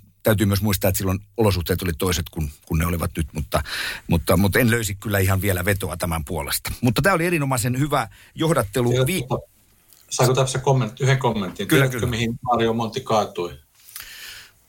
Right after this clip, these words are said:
Speaker 1: Tästä on puhuttu ennenkin, mutta sano nyt vielä kerran uudestaan.
Speaker 2: No, de facto hän kaatui siihen, mitä ekonomistit aina suosittelee. Ensimmäisen joutuu veroja korottamaan, kun se on vähiten haitallinen talouden toiminnalle,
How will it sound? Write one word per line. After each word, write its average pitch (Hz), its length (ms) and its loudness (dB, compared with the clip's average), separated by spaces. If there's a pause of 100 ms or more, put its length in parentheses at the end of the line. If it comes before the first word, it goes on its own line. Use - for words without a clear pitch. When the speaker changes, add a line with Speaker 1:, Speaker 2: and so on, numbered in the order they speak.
(300)
Speaker 1:
Tästä 117 240 2
on 113 80 4
puhuttu 120 280 2
ennenkin, 110 320 2
mutta 104 300 0
sano 117 220 2
nyt 101 160 0
vielä 104 200 2
kerran 104 220 2
uudestaan. - 440 -4 (680)
Speaker 2:
No, 98 160 2 (240)
de 107 80 4
facto 127 360 2
hän 107 140 0
kaatui 104 280 0
siihen, 113 300 2
mitä 101 520 -2 (180)
ekonomistit 117 680 0
aina 110 240 2
suosittelee. 92 840 -2
Ensimmäisen 90 440 -2
joutuu 92 320 0
veroja 98 280 2
korottamaan, 90 800 -4 (140)
kun 92 140 -6
se 98 120 -2
on 92 240 -2 (120)
vähiten 98 340 2
haitallinen 90 760 -2 (200)
talouden 95 420 0
toiminnalle, 90 540 -2